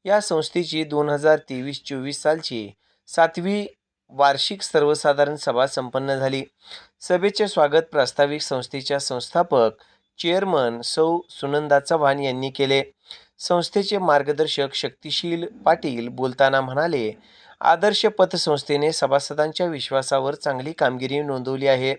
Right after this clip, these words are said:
त्याचे श्रेय सभासद संचालक सेवक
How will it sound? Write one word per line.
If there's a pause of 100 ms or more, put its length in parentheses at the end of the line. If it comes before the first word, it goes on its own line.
(640)
त्याचे
श्रेय
सभासद
संचालक
सेवक